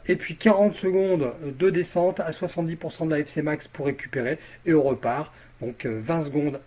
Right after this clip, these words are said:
à quatre-vingt-quinze et quarante secondes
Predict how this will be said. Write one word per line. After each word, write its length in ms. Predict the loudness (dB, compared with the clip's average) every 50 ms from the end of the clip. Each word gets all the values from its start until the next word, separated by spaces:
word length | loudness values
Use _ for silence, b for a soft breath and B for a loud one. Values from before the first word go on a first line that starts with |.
| -6
à 200 | -4 -4 -4 -6 -10 -8 -2 0
quatre-vingt-quinze 1000 | 0 0 0 -2 -2 -2 0 -2 -4 -4 -4 -4 -2 0 0 -2 -2 -4 -6 -8 B B B B B B B B B B -20 _ -20 -20 _ -20 -14 -4
et 140 | -2 -2 -2
quarante 340 | 0 0 0 0 0 0 -2
secondes 540 | -2 -4 -2 2 2 4 4 2 2 0